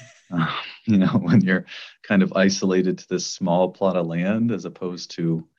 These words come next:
traveling. Um, I've, I've listened to podcasts, which I never did before. Um, mostly, you know, w-, walking the dog and having a home gym when I used to have an actual gym I would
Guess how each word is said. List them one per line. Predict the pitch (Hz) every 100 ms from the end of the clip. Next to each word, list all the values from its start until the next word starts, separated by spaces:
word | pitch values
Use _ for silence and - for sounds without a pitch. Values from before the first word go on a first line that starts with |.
| _ - _ _
traveling. | - - 85 90 98 120 131 -
Um, | 92 85 80 78 78 _ _ _ _ _ _ _ _ _
I've, | 90 92 90 80 - _ _ _ _ _ -
I've | 90
listened | 92 92 98
to | 82
podcasts, | - 80 87 98 107 123 -
which | 95
I | 98
never | 98 101
did | 104 113
before. | 110 - 117 147 147 _ _
Um, | 80 78 78 73 76 - -
mostly, | 82 82 - 82 82 - _ _ _ _ _ _
you | 95
know, | 87 82 80
w-, | - - 90 -
walking | - - 85 - 98
the | 95
dog | 107 135 104 82 73
and | 80 78 78 78 - _ _ _ _ _ _ - -
having | - 92 90 90
a | 85
home | 104 104 95
gym | 92 82 80 76 80
when | 80
I |
used | 78 82 -
to | 82 80
have | - 85 78
an |
actual | 80 107 120 - 80
gym | 73 80 71
I | 71
would | 73 73 -